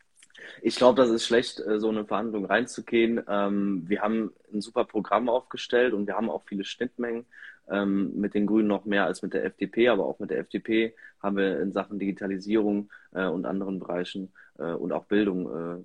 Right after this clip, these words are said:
große Schnittmengen. Ähm, für mich ist am Ende wichtig, dass wir einen Vertrag vorlegen, der, äh, Deutschland wirklich voranbringt und das auch, was Olaf Scholz immer betont hat,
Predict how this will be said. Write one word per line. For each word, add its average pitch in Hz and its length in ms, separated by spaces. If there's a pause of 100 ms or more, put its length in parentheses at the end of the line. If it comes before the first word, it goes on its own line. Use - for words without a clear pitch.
große 92 300
Schnittmengen. 95 600 (420)
Ähm, 87 340
für 107 100
mich 117 160
ist 120 120
am 101 180
Ende 98 220
wichtig, 104 320
dass 92 220
wir 95 100
einen 95 120
Vertrag 101 520
vorlegen, 101 540
der, 92 420
äh, 90 160
Deutschland 92 360
wirklich 92 260
voranbringt 92 680 (300)
und 92 160
das 101 160
auch, - 180
was 92 140
Olaf 90 260
Scholz 101 300
immer 92 180
betont 92 460
hat, 92 240